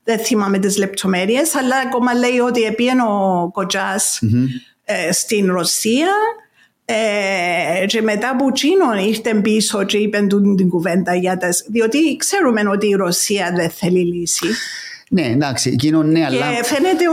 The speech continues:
Speaker 1: ότι εγκολπώθηκε και ο Αναστασιάδης από τους Ρώσους.
Speaker 2: Ε,
Speaker 1: Αφού
Speaker 2: εδώ όμως
Speaker 1: ξέρουμε ότι έχει, έχει πολλές στενές σχέσεις με τους Ρώσους ολιγάρχες,
Speaker 2: Μμμ.
Speaker 1: που έχουν σχέση με τον Πούτιν.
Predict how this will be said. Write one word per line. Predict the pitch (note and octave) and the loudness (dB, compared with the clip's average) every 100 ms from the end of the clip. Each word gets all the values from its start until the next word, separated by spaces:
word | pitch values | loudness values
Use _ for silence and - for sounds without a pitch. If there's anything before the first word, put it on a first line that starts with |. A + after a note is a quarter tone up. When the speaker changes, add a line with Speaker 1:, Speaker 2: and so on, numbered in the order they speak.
| E4+ | 2
Speaker 1:
ότι | F4+ E4+ F#4 C#4+ | 0 -2 -2 -2
εγκολπώθηκε | B3 A#3 A#3 A#3+ C4+ F4 - A3+ | 0 0 0 0 0 0 0 0
και | G3 G3+ | 2 2
ο | F#3+ F#3 | 0 0
Αναστασιάδης | F3 E3 - E3+ F#3+ G3 F3+ F3 C4+ D#4+ | 0 -2 -2 -2 -2 -2 -2 -2 -2 -2
από | F#4 F#4 | -2 -4
τους | G#4 G4 G#4+ G4 | 0 2 4 2
Ρώσους. | F4 - - - - - | 0 -2 -4 -6 -8 -4
Speaker 2:
Ε, | C3+ - - | -4 -4 -4
Speaker 1:
Αφού | C#3 | -2
Speaker 2:
εδώ | A#2+ | 0
όμως | G3 D4 D#4+ | 0 0 0
Speaker 1:
ξέρουμε | F#4 G4 C4+ B3 A3 | 2 2 2 2 0
ότι | A3 A3 G#3+ | 0 0 0
έχει, | A3 A3 A3 B3 G#3+ G3+ | 0 -2 -2 0 0 0
έχει | A3 G#3+ G#3+ | -4 -2 -2
πολλές | G#3 G#3 G3+ | 0 0 0
στενές | - - G3 F#3 | -2 -2 0 0
σχέσεις | - G#3 F#3 F3+ F3+ | -2 -2 -2 -2 -2
με | F#3 | -2
τους | F3 F3 | -4 -6
Ρώσους | F3+ F3+ - F3+ - | -6 -4 -4 -6 -2
ολιγάρχες, | F3 E3 C#3+ C#3+ - - _ - | 0 0 -2 -6 -8 -18 _ -2
Speaker 2:
Μμμ. | A2+ A#2+ B2+ | 2 2 0
Speaker 1:
που | C#3+ G#3+ | 0 -2
έχουν | G3+ G#3 | 0 0
σχέση | - G3 F#3+ - | -2 -2 -2 0
με | F#3 F#3 | 0 0
τον | F3+ F3 - | -2 -6 -4
Πούτιν. | F3+ D#3 - | -2 -2 -8